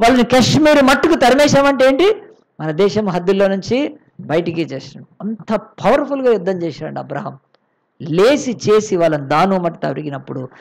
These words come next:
హోబా వరకు తరిమి ఆయన తిరిగి వస్తున్నప్పుడు ఆయన షావే లోయ, రాజు లోయ అని ఒక లోయ దగ్గరికి వచ్చాడు. వస్తా ఉన్నాడు, అన్ని తీసుకొని వస్తా ఉన్నాడు. అప్పుడు ఆయనకు ఒక ఆయన ఎదురుగా వచ్చాడు. ఆయనను చూస్తే ఆయన మనిషా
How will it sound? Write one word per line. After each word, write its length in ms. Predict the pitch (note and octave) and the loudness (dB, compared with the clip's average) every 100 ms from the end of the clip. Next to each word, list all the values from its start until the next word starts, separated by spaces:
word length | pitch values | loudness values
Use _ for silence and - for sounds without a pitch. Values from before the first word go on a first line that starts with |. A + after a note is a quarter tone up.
| - _ - | -20 _ -2
హోబా 480 | A#2+ G#3 G#3+ F#3 | 2 4 4 4
వరకు 200 | F3+ F3 | 2 0
తరిమి 500 | F3 C#3+ D#3+ D#3+ C#3 - _ _ - | -4 -4 -4 -4 -10 -14 _ _ -8
ఆయన 260 | C#3+ D3 | -4 -2
తిరిగి 420 | C#3+ - G3+ A#3+ G#3+ | -4 -4 0 2 2
వస్తున్నప్పుడు 960 | D#3 - E3+ D3+ D3 D3 C3 C3 C3+ - - _ C#3 | 0 -4 -6 -4 -4 -6 -6 -6 -8 -14 -20 _ -8
ఆయన 680 | C#3 D3 C#3+ C3+ C3+ C3+ C3+ _ _ C3+ | -6 -4 -4 -6 -8 -12 -14 _ _ -12
షావే 500 | - D3+ D#3 F3 F3+ | -8 -2 2 2 2
లోయ, 300 | E3 D3+ C3 - - _ _ | 0 -2 -6 -10 -18 _ _
రాజు 420 | C#3 C#3+ F3+ F3+ F#3+ | -8 0 0 2 2
లోయ 260 | E3+ D#3+ | 2 2
అని 200 | C#3+ C#3+ | 0 -4
ఒక 140 | C#3 C#3 | -8 -6
లోయ 220 | C#3 D3 | -4 -4
దగ్గరికి 300 | D3 C3+ - | -4 -6 -10
వచ్చాడు. 340 | - C#3+ B2+ | -8 -8 -6
వస్తా 420 | C3 C3+ - C4+ | -8 -12 -4 0
ఉన్నాడు, 240 | C4+ A#3 D3 | 2 0 -2
అన్ని 180 | E3 E3+ | -4 -2
తీసుకొని 380 | E3+ - F3 | -4 -4 -4
వస్తా 280 | D3 - D3 | -4 -4 -4
ఉన్నాడు. 260 | C#3 C3 - - - - - | -4 -8 -12 -18 -20 -16 -12
అప్పుడు 400 | C3+ - F#3 E3 | -10 -4 0 2
ఆయనకు 640 | C#3 C#3+ C#3+ C#3 C#3 D3 D3 - _ | 0 -2 -6 -8 -10 -10 -16 -20 _
ఒక 160 | B2+ C3+ | -12 -6
ఆయన 200 | C#3 C#3+ | -6 -4
ఎదురుగా 280 | C#3 D3 C#3+ | -4 -4 -4
వచ్చాడు. 460 | C#3 - B2+ C3 C3+ _ _ - - | -8 -10 -12 -12 -16 _ _ -20 -12
ఆయనను 300 | C#3 D#3 D#3 D3 | -8 -6 -6 -8
చూస్తే 260 | D3 C#3 | -8 -6
ఆయన 160 | D3 C#3+ | -6 -6
మనిషా 600 | C3+ E3 C#3+ D#3+ E3 | -6 -6 -2 0 0